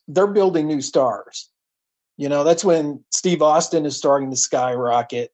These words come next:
and, and The Rock is becoming a big star, and Mick Foley's becoming a big star. So you have these guys who have never been stars before. They're fresh, they're new, they're bringing something different to the table. And, and,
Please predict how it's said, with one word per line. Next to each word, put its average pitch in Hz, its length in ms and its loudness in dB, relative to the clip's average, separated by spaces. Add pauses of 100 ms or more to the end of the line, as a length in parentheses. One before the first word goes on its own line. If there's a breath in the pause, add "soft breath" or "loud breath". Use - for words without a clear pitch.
and, 139 200 -6
and 143 180 0
The 139 80 4
Rock 156 380 4
is 135 120 2
becoming 135 520 0
a 123 40 -4
big 127 240 -4
star, 123 500 0
and 131 140 -4
Mick 156 220 -2
Foley's 160 420 2
becoming 131 460 -4
a 127 60 -4
big 127 260 -6
star. 123 560 -2 (360)
So - 140 -2
you 160 120 0
have 190 160 0
these 190 180 0
guys 165 600 0 (220)
who 151 120 0
have 147 160 0
never 160 600 0 (220)
been 202 220 2
stars 131 460 0
before. 135 640 -6 (420)
They're 156 120 4
fresh, - 760 0
they're 147 260 0
new, 147 640 0 (320)
they're 147 100 -2
bringing 160 360 2
something 151 340 0
different 151 380 2
to 156 100 2
the 127 120 -4
table. 139 640 0 (460)
And, 139 200 -4
and, 147 420 0